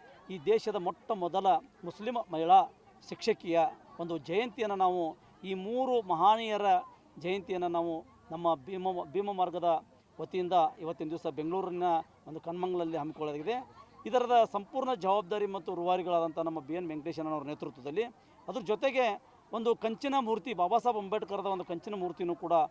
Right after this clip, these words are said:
ಉದ್ಘಾಟನೆ ಮಾಡಿದ್ದೇವೆ ಇವತ್ತಿನ ದಿವಸ. ಭಾಳ ಖುಷಿ ಆಗ್ತಕ್ಕಂಥ ಸನ್ನಿ-, ವಿಷಯ. ನಮ್ಮ ದಲಿತ ಸಂಘರ್ಷ ಸಮಿತಿ ಭೀಮ ಮಾರ್ಗ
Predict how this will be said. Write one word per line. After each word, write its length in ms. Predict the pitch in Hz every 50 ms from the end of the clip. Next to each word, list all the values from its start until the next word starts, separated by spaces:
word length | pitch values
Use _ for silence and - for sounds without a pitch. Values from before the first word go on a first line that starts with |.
| - _ - 170
ಉದ್ಘಾಟನೆ 480 | 160 156 175 170 143 160 160 156 151
ಮಾಡಿದ್ದೇವೆ 340 | 147 147 139 123 131 139 139
ಇವತ್ತಿನ 280 | 135 131 - - 135 131
ದಿವಸ. 180 | 139 127 - 220 254 262 - - - - - -
ಭಾಳ 180 | 170 190 196
ಖುಷಿ 300 | 190 - - 151 - 214
ಆಗ್ತಕ್ಕಂಥ 400 | 190 180 180 190 - 180 160 175
ಸನ್ನಿ-, 440 | 170 - - 156 160 175 165 185 151
ವಿಷಯ. 300 | 135 131 - 156 160 190 220 233 - - - - - - - - -
ನಮ್ಮ 200 | 208 254 262 277 269 247 226 233 269 - - 170
ದಲಿತ 180 | 202 233 240
ಸಂಘರ್ಷ 260 | - 240 226 226 226 165
ಸಮಿತಿ 260 | 208 214 196 165 233
ಭೀಮ 260 | 165 160 190 208 208
ಮಾರ್ಗ 280 | 196 190 190 180 165